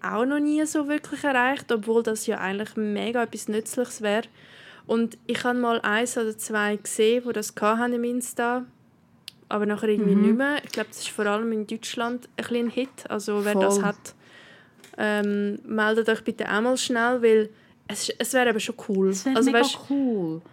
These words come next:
Speaker 2: Ich habe das auch schon angeschaut, aber so, äh, der Preis, ich kann mir nicht können vorstellen, wie ist nachher dann die Qualität, funktioniert das wirklich? Und für das ist mir dann der Preis fast zu hoch gewesen, für das ich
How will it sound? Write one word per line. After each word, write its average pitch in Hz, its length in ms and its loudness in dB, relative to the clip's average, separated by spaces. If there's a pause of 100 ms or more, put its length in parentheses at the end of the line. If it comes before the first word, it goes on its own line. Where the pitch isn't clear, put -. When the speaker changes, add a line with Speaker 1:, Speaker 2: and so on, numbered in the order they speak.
(280)
Speaker 2:
Ich - 100 -6
habe 254 100 6
das 247 140 2
auch 254 80 2
schon 262 160 0
angeschaut, 247 340 0
aber 226 140 2
so, 240 260 2
äh, - 220 -10
der 226 120 0
Preis, 269 540 4
ich 240 160 -2
kann 262 160 4
mir 254 80 4
nicht 254 140 0
können 247 180 0
vorstellen, 240 600 -2
wie 226 160 -2
ist 233 100 -4
nachher 214 260 -2
dann 208 320 -2 (200)
die 202 60 -10
Qualität, 208 840 -2
funktioniert 220 560 -4
das 262 120 -2
wirklich? 269 220 -4
Und 233 80 2
für - 100 -8
das 214 200 -2
ist 202 100 -6
mir 214 60 -2
dann 208 140 -2
der 190 80 -2
Preis 226 260 0
fast - 240 -4
zu 240 120 0
hoch 240 80 2
gewesen, - 240 -4
für 214 120 -8
das 208 240 0
ich 196 120 -4